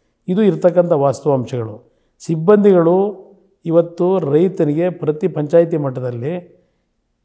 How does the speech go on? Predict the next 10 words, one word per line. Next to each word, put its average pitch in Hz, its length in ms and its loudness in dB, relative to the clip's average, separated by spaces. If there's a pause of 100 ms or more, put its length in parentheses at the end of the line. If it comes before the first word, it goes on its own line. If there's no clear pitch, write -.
(140)
ಯಾವೊಂದು 156 1000 0
ತಿಳುವಳಿಕೆ 185 380 4
ಮೂಡಿಸ್ಬೇಕು 139 480 -2
ರೈತನಿಗೆ, 135 680 -6 (500)
ಆ 170 120 4
ರೀತಿಯ 196 300 0
ಕೃಷಿ 175 300 -4
ಇಲಾಖೆಯಲ್ಲಿ 196 440 -2
ಸಿಬ್ಬಂದಿಗಳೇ 185 560 0
ಇಲ್ಲ. 139 340 -4